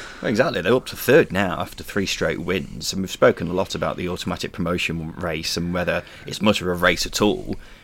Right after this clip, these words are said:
Right now, Q P R are looking like the main challengers to Bournemouth and Fulham, aren't they? Because of other teams dropping off, but Q P R are the one team who seem to be consistently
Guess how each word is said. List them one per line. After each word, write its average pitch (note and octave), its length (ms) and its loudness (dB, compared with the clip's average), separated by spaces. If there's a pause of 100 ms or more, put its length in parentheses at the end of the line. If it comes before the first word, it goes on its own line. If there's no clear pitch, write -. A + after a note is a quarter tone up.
(120)
Right C#3 160 2
now, G#2 180 6
Q - 220 0
P B2+ 100 0
R G2+ 60 6
are F#2+ 80 6
looking F#2+ 200 2
like F#2 120 4
the - 80 -2
main F#2+ 180 2
challengers A#2 460 0
to - 80 -10
Bournemouth - 640 -4
and F2+ 160 -6
Fulham, G2+ 320 4
aren't A2 200 0
they? D2 140 -8
Because F2 560 -4 (240)
of - 480 -4 (160)
other F2+ 160 2
teams E2+ 320 -4
dropping E2+ 400 -2
off, E2+ 240 -4
but E2+ 80 -4
Q - 160 0
P F#2+ 140 0
R F2 100 4
are F2 60 2
the F2 80 -6
one F#2 200 2
team F#2 260 -2
who F2 180 -2
seem F#2+ 320 -2
to - 120 -6
be F2 160 -2
consistently E2+ 920 -2